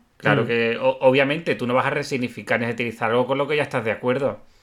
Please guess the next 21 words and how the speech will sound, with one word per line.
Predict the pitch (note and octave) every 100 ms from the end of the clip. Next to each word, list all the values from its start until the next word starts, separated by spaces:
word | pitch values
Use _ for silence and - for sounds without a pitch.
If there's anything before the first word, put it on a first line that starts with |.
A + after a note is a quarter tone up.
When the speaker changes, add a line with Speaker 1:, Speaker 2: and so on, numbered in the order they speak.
| - _ _ _ _
Speaker 1:
Lo | -
tendrás | A2+ A2 G#2+
que |
hacer | B2 C3+
con | A#2+
cosas | A2+ B2 B2+
con | - B2 A2 -
las | A2+
que | -
no |
estás | A#2 C3
de |
acuerdo | A#2 C3 C#3+
y | C3
que, | B2+ G#2+ - - _ _ -
como | A#2+ A#2
ser | B2+
humano, | B2 B2+ C3+
te |
atacan. | C3 A#2 A2 F#2+ F2 - _ _ _ _ _ _ _ _ _ _ _
Speaker 2:
Básicamente. | A2+ G#2+ F#2+ F#2 F#2+ G2+